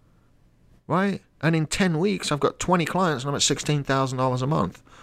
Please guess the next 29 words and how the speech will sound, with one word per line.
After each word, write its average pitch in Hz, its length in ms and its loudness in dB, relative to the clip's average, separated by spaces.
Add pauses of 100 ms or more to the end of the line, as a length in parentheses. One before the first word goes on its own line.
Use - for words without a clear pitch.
(100)
and 113 140 2
I've 110 80 0
just 120 200 -2
fixed - 380 0
my 113 140 2
fucking 101 500 -2 (1200)
personal 120 300 4
training 131 320 0
business, - 440 -6 (680)
right? 160 300 0 (720)
"Well, 170 400 4
nobody's 135 420 0
gonna 117 180 0
pay 98 200 0
eight 101 220 0
fifty 107 300 -2
a 101 80 4
month." 107 200 0
Bullshit. 175 540 0 (920)
Sorry, 170 440 0 (100)
we 147 200 2
were 160 80 2
paying 165 320 0
that 165 180 0
in 127 140 -4
two 160 200 0
thousand 151 440 0
and 117 120 -6
six, - 500 -2